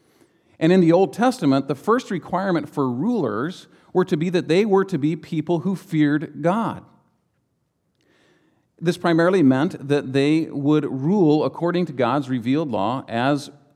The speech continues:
summarized in the Ten Commandments. Now, we don't see that today very much, do we? Fearing God is not a requirement for modern political candidates. In fact, if you fear God openly, it might be a detriment to your political campaign, right?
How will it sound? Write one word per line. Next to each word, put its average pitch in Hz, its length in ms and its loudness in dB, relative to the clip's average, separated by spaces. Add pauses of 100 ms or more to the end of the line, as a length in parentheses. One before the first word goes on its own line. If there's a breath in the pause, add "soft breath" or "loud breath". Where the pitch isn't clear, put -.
(280)
summarized 127 800 -2
in 123 140 0
the 131 60 -2
Ten 107 240 -6
Commandments. 127 760 -4 (2000)
Now, 151 440 -2 (200)
we 143 140 0
don't 147 180 0
see 147 200 0
that 123 220 -2
today 131 280 0
very 101 200 -4
much, 98 260 -8
do 110 140 -4
we? 127 120 -2
Fearing 127 340 -4
God 117 220 0
is 107 140 -4
not 117 160 -2
a 113 60 -2
requirement 107 640 -6
for 104 460 -8
modern 107 400 -4
political 104 480 -8
candidates. 110 640 -6
In 101 80 -4
fact, 110 320 -6
if 104 140 -16
you 104 80 -12 (420)
fear 151 220 -2
God 120 320 0
openly, 135 460 0
it - 140 -10
might 139 280 -2
be 123 100 -4
a 104 60 -4
detriment 110 520 -4
to 117 80 -10
your 104 100 -6
political 95 400 -10
campaign, 98 640 -8
right? 92 280 -6